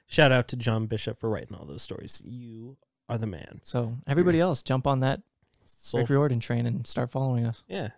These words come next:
Speaker 1: if he's doing it, you know it's a cool thing.
Speaker 2: Yeah.
Speaker 1: Check out TikTok. Lots of cool comment,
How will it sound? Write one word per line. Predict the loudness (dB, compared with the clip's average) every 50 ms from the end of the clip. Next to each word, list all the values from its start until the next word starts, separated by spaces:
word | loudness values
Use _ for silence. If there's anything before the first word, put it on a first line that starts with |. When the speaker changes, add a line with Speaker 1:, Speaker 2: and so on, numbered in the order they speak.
| _ _
Speaker 1:
if | -10 -6 -2
he's | -2 -2 0
doing | 0 0 0 0
it, | 0
you | 0 0
know | 0 0 0
it's | -2 -2 -4
a |
cool | -4 -4 -4 -4
thing. | -4 -4 -6 -6 -6 -6 -4
Speaker 2:
Yeah. | -2 -2 -2 -4 -6 _ _ _ _ _ _ _ _ _ _ _ _ _
Speaker 1:
Check | 6 6 8 8
out | 8 6 6
TikTok. | 4 2 4 6 6 6 6 6
Lots | 6 4 4 4
of | 2
cool | 2 2 2
comment, | 4 4 2 4 4 2 2 -2